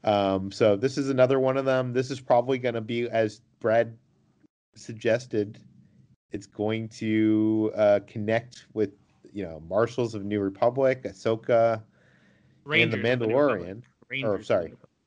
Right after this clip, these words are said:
Speaker 1: Rangers. Well, I keep on thinking of her being a marshal.
Speaker 2: Yeah.
Speaker 1: Uh,
Speaker 2: I
Speaker 1: okay,
Speaker 2: do, I,
Speaker 1: Rangers
Speaker 2: I,
Speaker 1: of
Speaker 2: people, a lot of people are saying, like,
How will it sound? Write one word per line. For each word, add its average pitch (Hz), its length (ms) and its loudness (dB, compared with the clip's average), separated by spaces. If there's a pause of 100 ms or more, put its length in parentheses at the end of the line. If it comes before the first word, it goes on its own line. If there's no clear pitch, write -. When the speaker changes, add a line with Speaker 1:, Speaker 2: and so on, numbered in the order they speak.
(200)
Speaker 1:
Rangers. 90 640 -12
Well, 104 140 -6
I 101 40 -8
keep 127 180 -6
on 110 80 -2
thinking 95 240 -8
of 90 120 -12
her 90 160 -6
being 85 300 -10
a 82 60 -12
marshal. 82 580 -12
Speaker 2:
Yeah. 110 240 -14 (300)
Speaker 1:
Uh, - 40 -2
Speaker 2:
I 110 300 4
Speaker 1:
okay, 123 120 2
Speaker 2:
do, - 160 0
I, 214 60 0
Speaker 1:
Rangers 214 320 2
Speaker 2:
I, 139 40 -6
Speaker 1:
of 131 120 -8 (520)
Speaker 2:
people, 294 200 -8
a - 20 -4
lot 254 180 -4
of 262 60 -4
people 254 180 -4
are 220 80 -2
saying, 202 200 -8
like, 170 180 -6